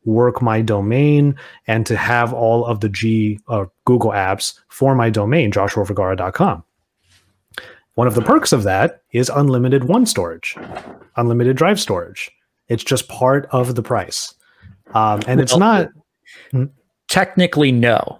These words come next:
Speaker 2: Technically, you're supposed to have four people on your account, but they don't monitor it. So I, I actually wrote an article of how to get unlimited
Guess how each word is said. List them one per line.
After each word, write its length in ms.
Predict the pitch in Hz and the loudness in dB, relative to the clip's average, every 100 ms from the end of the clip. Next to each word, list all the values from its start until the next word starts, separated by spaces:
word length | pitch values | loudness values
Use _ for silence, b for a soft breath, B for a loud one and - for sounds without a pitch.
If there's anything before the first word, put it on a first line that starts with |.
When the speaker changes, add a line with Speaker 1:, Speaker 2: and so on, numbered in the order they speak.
| _ - | _ -2
Speaker 2:
Technically, 480 | 143 190 - 160 | -2 -2 -2 -2
you're 120 | 127 113 | -2 -4
supposed 360 | - 120 - | -4 -4 -4
to 80 | 110 | -6
have 440 | - 113 110 104 | -2 0 0 -2
four 600 | - - - - - 131 123 | -6 -18 -18 -12 -2 -2 -2
people 440 | 131 120 120 107 | -4 -2 -2 0
on 240 | 110 104 | -2 -4
your 180 | 104 98 | -4 -4
account, 560 | 90 - 107 92 - - - | -4 -4 -6 -6 -10 -8 -2
but 280 | 104 - - | -2 -4 -4
they 120 | 113 | 0
don't 240 | 107 101 - | 0 0 0
monitor 520 | 101 104 101 95 92 | 0 0 0 -2 -4
it. 220 | - - _ _ | -6 -8 _ _
So 120 | - | 0
I, 80 | 127 | 2
I 180 | 135 127 | 2 2
actually 300 | 135 - 127 | 2 2 0
wrote 180 | 113 107 | 2 0
an 100 | 101 | 0
article 360 | 104 104 107 101 | -4 -4 -4 -4
of 100 | 98 | -2
how 140 | 110 | -2
to 80 | 110 | 0
get 200 | 113 - | -2 -2
unlimited 500 | 120 113 104 107 104 | -2 -2 -2 -2 -4